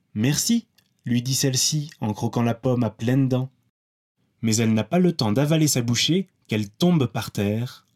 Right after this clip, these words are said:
endormie. Eva reconnaît alors la vieille femme. Il s'agit de la sorcière de Blanche-Neige. « Mince, mince, mince », se lamente Eva. « Comment pourrais-je réparer ma bêtise ? »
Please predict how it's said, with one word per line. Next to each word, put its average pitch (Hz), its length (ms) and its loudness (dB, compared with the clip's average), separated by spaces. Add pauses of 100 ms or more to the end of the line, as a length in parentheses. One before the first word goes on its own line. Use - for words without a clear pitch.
(140)
endormie. 110 520 0 (1400)
Eva 123 260 2
reconnaît 120 360 2
alors 117 220 2
la 107 80 0
vieille 107 180 0
femme. 107 440 0 (600)
Il 135 140 -2
s'agit 156 320 2
de 160 100 2
la 143 100 2
sorcière 175 440 0
de 170 80 4
Blanche-Neige. « 165 760 2 (1300)
Mince, 127 380 2
mince, 151 320 2
mince », 175 540 2 (260)
se - 160 -4
lamente 127 460 2
Eva. « 127 400 0 (1160)
Comment 170 260 4
pourrais-je 143 340 2
réparer 135 320 2
ma 131 120 4
bêtise ? » 127 600 -2